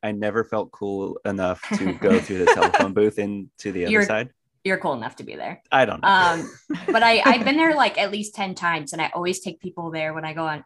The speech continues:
Speaker 2: to New York. And my brothers were like, "I don't know, it's fine." It's like,
Speaker 1: Yeah.
Speaker 2: "I'm wasting on, I'm wasting my time <laughs> on you."
Speaker 1: Yeah.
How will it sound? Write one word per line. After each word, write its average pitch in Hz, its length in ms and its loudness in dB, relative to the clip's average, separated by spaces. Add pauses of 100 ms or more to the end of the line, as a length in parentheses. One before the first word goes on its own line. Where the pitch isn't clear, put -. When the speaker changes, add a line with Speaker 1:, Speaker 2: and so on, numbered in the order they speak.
Speaker 2:
to 180 100 -10
New 165 120 -6
York. 156 380 -4
And 160 100 -8
my 160 100 -4
brothers 165 380 -6
were 175 80 -6
like, 156 240 -2 (120)
"I 156 120 0
don't 143 100 -2
know, 139 60 -10
it's 156 120 -16
fine." 160 380 -10 (640)
It's - 80 -20
like, - 100 -6
Speaker 1:
Yeah. - 100 -4
Speaker 2:
"I'm 269 160 4
wasting 330 520 4
on, 262 340 8
I'm 254 120 4
wasting 285 380 2
my 220 120 2
time 247 300 0
<laughs> - 40 -2
on 233 320 -4
you." 165 180 -2
Speaker 1:
Yeah. 220 240 6